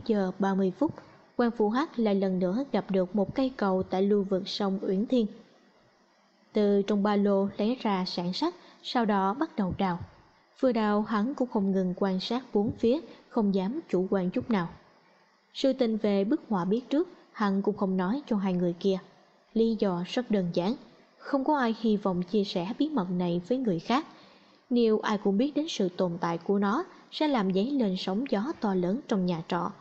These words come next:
Ai mà lại không muốn tìm ra và độc chiếm người sở hữu năng lực đó chứ? Vả lại, ở một phương diện khác, cũng là hy vọng giảm bớt những chuyện xấu. Manh vờ khế ước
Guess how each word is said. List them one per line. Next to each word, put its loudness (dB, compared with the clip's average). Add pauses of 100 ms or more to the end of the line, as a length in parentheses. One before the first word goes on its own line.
(560)
Ai 0
mà 2
lại 2
không -2
muốn 0
tìm 0
ra 0
và 0
độc -2 (100)
chiếm 0
người 0
sở -2
hữu 0
năng 0
lực 0
đó 0
chứ? 0 (1120)
Vả 0
lại, 0 (420)
ở 0
một 0
phương 0
diện -2
khác, -2 (340)
cũng 2
là 4
hy 2
vọng -2
giảm 0
bớt 0
những 2
chuyện -2
xấu. 0 (800)
Manh 2
vờ 2
khế 2
ước 2